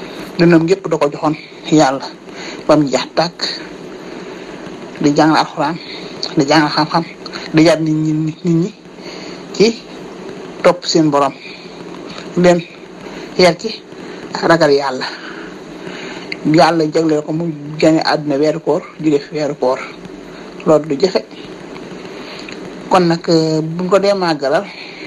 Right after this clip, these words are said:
ñun dañ cee war a sonn lool, ndax suñu bis la.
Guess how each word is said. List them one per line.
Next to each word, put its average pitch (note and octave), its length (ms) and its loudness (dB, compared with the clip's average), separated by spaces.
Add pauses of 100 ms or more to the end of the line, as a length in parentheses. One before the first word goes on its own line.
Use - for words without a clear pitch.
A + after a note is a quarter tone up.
(400)
ñun E3 360 4
dañ E3+ 200 0
cee - 120 -4
war C#3 140 2
a D3 40 0
sonn D3+ 340 0
lool, D3+ 400 2 (960)
ndax E3+ 320 2
suñu D#3 200 4
bis D#3 200 -2
la. B2 80 0